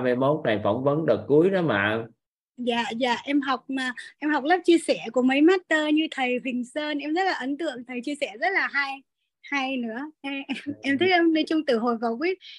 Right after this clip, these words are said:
Speaker 2: em thấy mình không còn thời gian trống nữa, cứ, cứ ho, làm xong học xong là bận rộn với gia đình. <laughs> Thấy cuộc sống ý nghĩa hơn rất là nhiều thầy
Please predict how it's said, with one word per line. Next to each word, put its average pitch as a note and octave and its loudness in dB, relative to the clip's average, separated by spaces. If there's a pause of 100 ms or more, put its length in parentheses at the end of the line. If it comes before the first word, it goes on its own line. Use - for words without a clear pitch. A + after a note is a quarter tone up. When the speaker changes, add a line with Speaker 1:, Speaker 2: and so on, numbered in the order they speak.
Speaker 2:
em C#4+ -2
thấy C#4+ 0
mình D4+ 4
không D#4 0
còn B3 0
thời A#3+ -4
gian C#4+ -2
trống C#4 2
nữa, F#4 0
cứ, F#4+ -4 (340)
cứ - -14
ho, C#4+ 0
làm A#3 -6
xong C#4+ -8
học A#3 -2
xong C#4+ -10
là A3 -6 (160)
bận A3+ -6
rộn A#3+ -6
với D4 0
gia D4+ -2
đình. A3+ 0
<laughs> - -16
Thấy B3+ 2
cuộc D#4 -4
sống C4 -4
ý C#4 -4
nghĩa C#4+ 2
hơn D#4 2
rất F4 2
là E4 0
nhiều A3+ -2
thầy G3+ -8